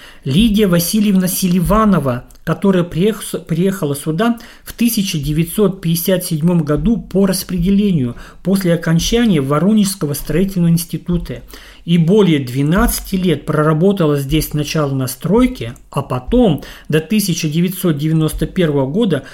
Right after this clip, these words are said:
в управлении капитального строительства химкомбината. Последняя должность — заместитель главного инженера управления капитального строительства химкомбината.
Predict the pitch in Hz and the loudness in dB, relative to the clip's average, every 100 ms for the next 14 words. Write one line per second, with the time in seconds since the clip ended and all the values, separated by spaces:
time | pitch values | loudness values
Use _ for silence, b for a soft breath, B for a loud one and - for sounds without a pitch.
0 | B - 151 151 139 151 214 196 196 - | B -4 -2 0 0 2 4 2 0 -6
1 | 143 - 175 170 143 139 - 139 165 165 | -6 -2 0 2 0 -4 -4 -2 -2 -4
2 | - 147 - 147 - 135 139 143 135 131 | -4 -4 -2 -4 -4 -6 -4 -4 -4 -8
3 | - - B B B B 156 - 160 226 | -18 -20 B B B B -4 0 2 4
4 | 247 254 202 170 180 143 135 - - 139 | 6 4 4 4 2 2 0 -4 -10 -2
5 | 151 170 170 196 190 165 147 135 175 214 | 2 4 2 -2 0 -2 0 2 2 4
6 | 214 190 175 151 160 180 180 160 147 165 | 4 2 2 2 2 2 2 0 -2 -4
7 | 135 135 131 147 196 190 190 - 139 156 | -4 -2 0 2 2 2 -2 -8 -6 -2
8 | 156 165 165 127 143 156 - 156 175 170 | 0 0 -2 -6 -6 -8 -8 -4 -2 -2
9 | 160 156 151 135 - 123 | -2 -2 0 0 -4 -12